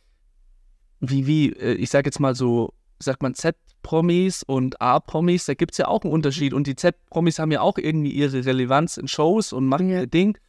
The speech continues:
Speaker 1: Aber in Wirklichkeit, wenn jemand, wenn du jetzt in Amerika jemanden erzählst, wer ein guter Schauspieler ist,
Speaker 2: Mhm.
Speaker 1: da wirst du jetzt nicht, ich will jetzt hier keine Show nennen, aber irgendwie bei R T L zwei einen Schauspieler oder wie man das auch nennt,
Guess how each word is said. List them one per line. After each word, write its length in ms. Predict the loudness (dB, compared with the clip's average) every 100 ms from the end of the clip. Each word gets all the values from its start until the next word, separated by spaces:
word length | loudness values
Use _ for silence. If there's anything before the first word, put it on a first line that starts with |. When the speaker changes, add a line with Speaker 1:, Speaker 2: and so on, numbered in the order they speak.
| _ _ -2
Speaker 1:
Aber 180 | 2 2
in 120 | 2
Wirklichkeit, 560 | 0 0 2 2 2
wenn 160 | 2 2
jemand, 400 | 4 2 0 -4 _ _ _ _ _ -4
wenn 160 | -2
du 60 | 0
jetzt 220 | 0 -2
in 100 | -2
Amerika 420 | 0 2 2 0
jemanden 360 | 0 0 0 -4
erzählst, 520 | -8 -2 -2 -2 -4
wer 240 | -2 0 0
ein 160 | -2
guter 260 | -2 -2 0
Schauspieler 540 | 0 0 0 -2 0
ist, 240 | 0 -2 -4 -6
Speaker 2:
Mhm. 200 | -4 0
Speaker 1:
da 120 | 0
wirst 220 | 0 0
du 40 | 0
jetzt 220 | 0 0
nicht, 280 | 0 0 -8
ich 200 | _ -4
will 80 |
jetzt 140 | -2 -2
hier 100 | -4
keine 220 | -2 -4
Show 220 | 0 2
nennen, 300 | 2 2 -2 -2
aber 160 | -2 0
irgendwie 200 | 0 2
bei 100 | 2
R 120 | 0
T 140 | 0 -2
L 80 | -4
zwei 440 | -2 2 2 2 -4 _ _ _
einen 320 | -2 0 2 0
Schauspieler 640 | 0 -2 -2 -4 -4 -2
oder 240 | -2 -2 -2
wie 100 | -2
man 140 | -2
das 120 | -2
auch 120 | -4 -2
nennt, 340 | 0 0 -2